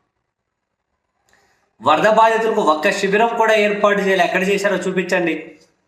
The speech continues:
కానీ టెంపరరీ అకామిడేషన్ అని చెప్పి ఒకటిన్నర కోట్ల రూపాయలు చూపెడుతున్నారా? దుర్మార్గం. భోజనాలకు మూడు వందల అరవై ఎనిమిది కోట్ల.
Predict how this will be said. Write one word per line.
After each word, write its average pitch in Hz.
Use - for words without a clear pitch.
కానీ 226
టెంపరరీ 220
అకామిడేషన్ 208
అని 196
చెప్పి 190
ఒకటిన్నర 185
కోట్ల 175
రూపాయలు 185
చూపెడుతున్నారా? 175
దుర్మార్గం. 170
భోజనాలకు 208
మూడు 175
వందల 196
అరవై 185
ఎనిమిది 185
కోట్ల. 180